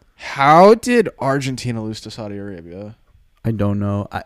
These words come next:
Speaker 2: my theory, Sal, is that they bought that game.
Speaker 1: They had to, right?
Speaker 2: Bro, a-, 'cause you know what it is? I watched all those documentaries.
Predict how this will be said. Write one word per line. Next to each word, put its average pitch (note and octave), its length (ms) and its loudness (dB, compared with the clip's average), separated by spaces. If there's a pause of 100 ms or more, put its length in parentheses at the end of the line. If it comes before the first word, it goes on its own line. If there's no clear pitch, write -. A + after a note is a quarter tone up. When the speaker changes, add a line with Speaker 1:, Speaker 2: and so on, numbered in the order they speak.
(100)
Speaker 2:
my A2+ 400 0
theory, G#2 420 -6
Sal, A2+ 240 -2
is G#2+ 60 -2
that G#2 140 -2
they G#2 100 -4
bought - 320 -12
that - 160 -14
game. - 280 -14 (140)
Speaker 1:
They D#3 140 0
had D4 260 2
to, A#2 160 -4
right? C#3 520 -4
Speaker 2:
Bro, G#2+ 220 2
a-, G#2+ 120 -2 (160)
'cause A#2 320 -4
you A#2 100 -2
know A#2 80 4
what A#2 140 4
it G#2+ 80 0
is? A2+ 280 2
I A#2 100 2
watched A2 380 0
all A2+ 120 2
those G#2+ 200 -4
documentaries. G#2 840 -6